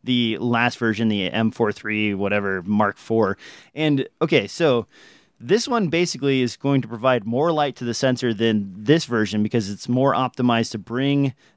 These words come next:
the image from the lens and focus it down onto the G H four Micro Four Thirds size sensor, right?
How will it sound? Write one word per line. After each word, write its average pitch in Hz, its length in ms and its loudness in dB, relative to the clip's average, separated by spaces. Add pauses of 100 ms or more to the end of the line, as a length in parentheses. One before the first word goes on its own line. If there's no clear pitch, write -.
(140)
the 123 400 -2
image 135 300 0
from 143 320 0
the 151 100 -2
lens 123 480 0
and 113 260 -2
focus 139 400 -2
it 113 140 -2
down 117 300 2
onto 110 800 0 (220)
the 110 320 0
G 113 200 0
H 110 180 0
four 117 400 0
Micro 104 300 -4
Four 104 160 -2
Thirds 101 240 -6
size 87 180 -8
sensor, 95 400 -4
right? 101 300 0